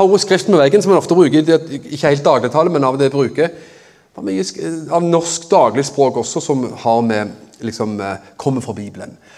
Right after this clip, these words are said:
De så skriften på veggen. Og hva er det da de gjør? Jo, de må finne, hvem kan tyde dette her? <laughs>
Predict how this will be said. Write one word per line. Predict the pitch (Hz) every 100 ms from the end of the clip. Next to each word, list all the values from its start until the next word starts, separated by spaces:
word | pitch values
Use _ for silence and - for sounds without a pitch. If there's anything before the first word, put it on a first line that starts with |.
| - -
De | 247
så | 240 208
skriften | 233 - 220 214 - 208
på | 185
veggen. | 175 160 120 - _ _ _ _ - _ -
Og | 170
hva | 190 233
er | 226 202
det | 190
da | 196
de | 185 180
gjør? | 135 113 139
Jo, | 147 180 127 135
de |
må | 156 156
finne, | 165 131 123
hvem | 117 123 185 262 220 139
kan | - 185
tyde | - 240 226 - -
dette | - -
her? | 92 - _ _ _ _ _ _ _ _ _ _ _ _ _ _ _ _
<laughs> | -